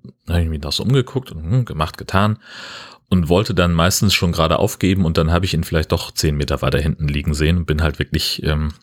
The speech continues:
also an dem einen, da habe ich fast draufgetreten. Da habe ich noch gar nicht mit gerechnet. Ich habe gedacht, dass die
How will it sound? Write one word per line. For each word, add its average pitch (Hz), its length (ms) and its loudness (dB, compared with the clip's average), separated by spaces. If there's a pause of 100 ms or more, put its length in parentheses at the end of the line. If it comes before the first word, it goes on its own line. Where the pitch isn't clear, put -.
also 73 180 0
an 69 80 2
dem 69 140 -2
einen, 85 260 2
da 73 80 2
habe 73 80 -2
ich 76 80 -4
fast - 240 -4
draufgetreten. - 640 -4 (520)
Da - 40 -20
habe 80 80 -4
ich 73 60 -2
noch 73 100 -2
gar 69 140 0
nicht 71 100 -2
mit 76 140 -4
gerechnet. - 260 -4
Ich 78 60 2
habe 73 100 -2
gedacht, 73 240 -4
dass 78 140 -2
die 76 240 -2